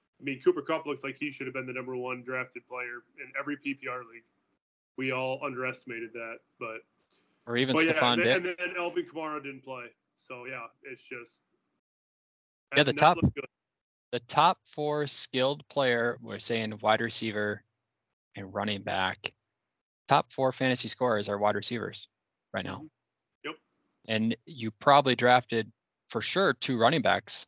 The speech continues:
Speaker 2: And not every league did, but, you know, Taylor and McCaffrey, probably Eckler
Speaker 1: Yep.
Speaker 2: were your top three picks. You look back at it,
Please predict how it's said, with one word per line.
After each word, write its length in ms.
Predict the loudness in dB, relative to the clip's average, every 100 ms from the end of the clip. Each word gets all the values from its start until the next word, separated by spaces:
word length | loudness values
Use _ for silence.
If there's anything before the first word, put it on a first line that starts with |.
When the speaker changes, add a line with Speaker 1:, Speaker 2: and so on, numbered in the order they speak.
| -2
Speaker 2:
And 140 | 2
not 180 | 6 6
every 240 | 4 2
league 220 | 0 -2 0
did, 240 | -2 2
but, 180 | 0 0 _ _ _ _ _ _
you 80 | -6
know, 220 | -4 -4 -8 _ _ _ _ _ _ 2
Taylor 300 | 6 6 4
and 80 | 2
McCaffrey, 540 | 4 4 4 2 0 2
probably 320 | 6 6 6
Eckler 440 | 4 2 0 -2 -6 _ _ _ _ _ _ _ _
Speaker 1:
Yep. 140 | -2
Speaker 2:
were 80 | 2
your 100 | 2
top 280 | 8 8 8
three 160 | 2 2
picks. 500 | 2 2 0 -6 -6 -8 _
You 140 | -6 -2
look 220 | 0 2
back 260 | 4 6 4
at 140 | 2
it, 140 | 2